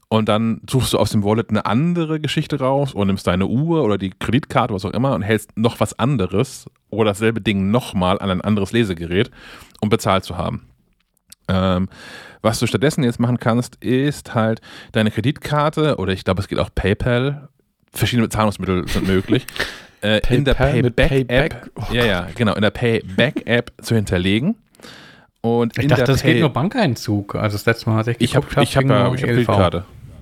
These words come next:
Speaker 1: Ich hab meine Mastercard
Speaker 3: Okay.
Speaker 1: drin liegen. Ähm, und wenn du in der Payback-App unten auf diesen, diesen Karten-Button drauf klickst, gibt es zwei Optionen. Entweder du hast einfach nur deine mobile Payback-Karte,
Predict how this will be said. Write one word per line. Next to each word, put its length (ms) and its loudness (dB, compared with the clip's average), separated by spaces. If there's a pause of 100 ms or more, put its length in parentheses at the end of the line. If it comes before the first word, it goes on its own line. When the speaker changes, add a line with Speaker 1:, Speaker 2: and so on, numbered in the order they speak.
(100)
Speaker 1:
Ich 60 -2
hab 60 0
meine 160 2
Mastercard 460 2
Speaker 3:
Okay. 80 -4
Speaker 1:
drin 80 0
liegen. 140 -4 (880)
Ähm, 500 0 (400)
und 260 0
wenn 160 2
du 140 2
in 100 -2
der 100 2
Payback-App 520 -2
unten 340 0
auf 100 2
diesen, 220 0
diesen 200 0
Karten-Button 800 0
drauf 220 0
klickst, 160 -8
gibt 100 -6
es 100 -8
zwei 220 0
Optionen. 320 -2
Entweder 200 0
du 80 0
hast 180 -4
einfach 120 -4
nur 100 0
deine 180 2
mobile 640 -2 (160)
Payback-Karte, 760 0